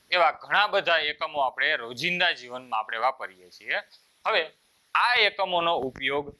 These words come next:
કઈ કઈ જગ્યાએ થાય છે તમને ખબર છે? એ આપણે આજે જોવાનું છે અને એના વિશેના ઘણા બધા વ્યવહારમાં આપણે ઉપયોગી થતા દાખલા વિશે પણ આપણે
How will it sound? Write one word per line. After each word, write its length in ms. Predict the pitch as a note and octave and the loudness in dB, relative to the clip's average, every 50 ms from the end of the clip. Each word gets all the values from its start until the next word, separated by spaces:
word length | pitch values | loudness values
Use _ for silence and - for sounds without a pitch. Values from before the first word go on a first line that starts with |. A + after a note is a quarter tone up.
| _ _ - | _ _ 0
કઈ 140 | - D3 F#3 | 2 2 2
કઈ 180 | F#3 A#3 A#3 A3 | 4 2 0 0
જગ્યાએ 360 | D3 F3 F3+ D#3 D#3+ D#3+ D#3 | 0 0 0 2 2 0 0
થાય 200 | C#3+ C#3 C3+ C3+ | 2 0 0 0
છે 180 | B2 - B2+ B2 | -2 -8 -10 -10
તમને 180 | - B2+ C3+ - | -6 -4 -4 -2
ખબર 280 | - D3 D#3 E3+ F3+ D#3+ | -2 -2 -4 -2 -2 -2
છે? 160 | - F#3+ A3 A#3+ A#3+ - _ - - - - - _ - - - - - | 0 0 0 0 -2 -6 _ -20 -20 -20 -20 -20 _ -20 -20 -8 0 2
એ 100 | D3 D3+ | 4 4
આપણે 240 | D#3 - - F3 | 4 4 4 4
આજે 180 | F3+ F3 F3+ F3+ | 4 4 2 0
જોવાનું 380 | D3+ F3 F#3 F#3+ F#3+ F#3+ F#3+ F3 | 0 2 2 0 0 0 -2 -4
છે 160 | - G3 G3 G3 F#3+ - _ _ _ _ - | 0 0 0 0 0 -4 _ _ _ _ -2
અને 220 | A3+ G#3 E3+ C#3 C3+ C#3 - _ _ _ _ _ _ - | 0 2 2 2 0 0 -4 _ _ _ _ _ _ 0
એના 220 | E3+ G3 G#3+ G#3 F#3+ F3+ | 2 4 4 4 2 0
વિશેના 420 | E3 - E3 D3+ D3 D3 C#3+ D#3 E3 - _ _ - | 0 0 2 4 4 4 2 2 -2 -8 _ _ -4
ઘણા 260 | D#3 E3 F#3 G3 F#3 | 0 2 4 4 4
બધા 380 | D#3+ D3+ C3+ B2 B2+ C3 C3 C#3+ E3 - _ _ _ - | 2 0 -2 2 2 2 2 2 -2 -6 _ _ _ -2
વ્યવહારમાં 540 | A#2+ D3 F3+ F3+ F3 F#3 F#3+ F#3+ F#3 F3+ D#3+ | 0 0 2 2 2 2 2 2 0 0 0
આપણે 200 | D3+ - D3+ C#3+ | 0 0 -2 -4
ઉપયોગી 440 | C#3 C3+ C3 C#3+ D3 D3 C#3+ C#3 | -4 -4 -4 -2 -2 -2 -2 -4
થતા 380 | A#2+ - A2+ - - B2 C3+ E3 F3+ - _ _ _ _ _ _ E3+ | -4 -6 -6 0 2 4 4 4 2 -2 _ _ _ _ _ _ 2
દાખલા 360 | F#3+ G#3 - G#3+ G#3+ G3+ G3 | 2 2 4 2 0 2 0
વિશે 160 | G3 - F#3 F3+ | 0 -2 -2 0
પણ 180 | F3 D#3 C3+ | 0 2 2
આપણે 240 | B2+ - C3 C3+ E3 | 2 2 2 2 2